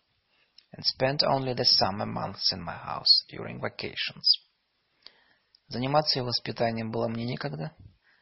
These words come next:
I had no time to occupy myself with her upbringing. Наблюдал я её только урывками. I observed her only in snatches. Потому о детстве могу сказать очень немного. Therefore,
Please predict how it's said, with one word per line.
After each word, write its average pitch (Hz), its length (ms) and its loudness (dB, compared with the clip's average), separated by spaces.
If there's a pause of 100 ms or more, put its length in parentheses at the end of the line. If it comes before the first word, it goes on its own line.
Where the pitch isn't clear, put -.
(300)
I 123 160 2
had 117 40 -2
no 135 240 2
time 147 320 2
to 151 120 0
occupy 156 380 -2
myself 156 480 -2
with - 160 -4
her 123 100 2
upbringing. 127 600 -2 (1200)
Наблюдал 123 500 6
я 110 160 0
её 107 120 0
только 104 400 -6
урывками. 131 800 -6 (200)
I 92 200 -4
observed 107 400 -2
her - 240 -4
only 101 280 -6
in 92 100 -8
snatches. - 640 0 (1200)
Потому 143 300 4
о 165 80 4
детстве 151 440 0
могу 113 300 0
сказать 107 480 -2
очень - 280 -4
немного. 107 520 -8 (760)
Therefore, 127 720 0